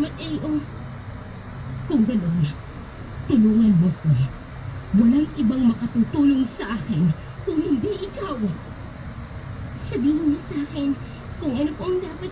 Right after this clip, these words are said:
kong gawin. Ang punyal na ito, ito ang tatapos sa buhay niya.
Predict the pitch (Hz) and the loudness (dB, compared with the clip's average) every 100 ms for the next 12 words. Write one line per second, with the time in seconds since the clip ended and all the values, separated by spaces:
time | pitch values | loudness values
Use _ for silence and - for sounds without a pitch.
0 | - 381 370 311 320 349 - - - - | -6 -6 -4 -6 -6 -6 -8 -10 -12 -12
1 | - - - - - - - - - - | -12 -12 -10 -10 -10 -10 -10 -10 -10 -8
2 | - 226 214 - 214 185 202 202 180 - | -2 6 6 8 4 6 4 4 2 2
3 | 143 - 131 - - - - - - - | -2 -2 -8 -8 -8 -8 -10 -8 -8 -8
4 | - - 262 262 240 254 247 - 214 220 | -6 0 2 4 4 2 0 0 0 2
5 | 214 294 175 160 240 147 151 - | 2 2 2 2 2 4 2 0